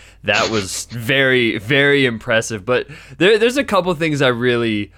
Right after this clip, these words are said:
like about this game and why I think that, that twenty was a good spot for it. One, which I already mentioned, this was the first overtime game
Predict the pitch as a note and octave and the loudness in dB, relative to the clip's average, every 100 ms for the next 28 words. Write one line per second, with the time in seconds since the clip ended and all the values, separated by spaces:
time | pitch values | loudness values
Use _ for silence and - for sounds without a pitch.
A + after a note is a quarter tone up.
0 | - - A#2 A2+ A2 G2+ F#2+ F#2+ - G#2+ | -20 -4 -2 -2 -2 -4 -4 -10 -10 -6
1 | G2 G2 E2 C2+ F#2+ G2 G#2 G#2 G2 - | -6 -6 -8 -8 -6 -2 0 0 -4 -6
2 | G#2 F2+ - G2 F2 F#2+ G2 - - A#2 | -10 -10 -12 -12 -10 -10 -12 -10 -4 -4
3 | A#2 G#2+ A2 G2+ G2+ G2+ - G#2 G2 D#2+ | -2 -4 -4 -4 -6 -6 -6 -4 -2 -4
4 | - F#2+ F2+ - F#2+ C3 D3 C3+ B2+ B2 | -8 -10 -8 -12 -2 0 0 -2 0 0
5 | A2+ G#2+ G2+ G2 G#2+ A2 C3+ D3 A#2+ A2+ | 0 -2 -6 -8 -8 -6 -6 -6 -6 -2
6 | B2+ A2+ A2+ A2 G#2 A2+ G2 F#2+ F#2+ F#2 | -2 0 0 0 -2 -6 -6 -4 -4 -4
7 | F2+ | -6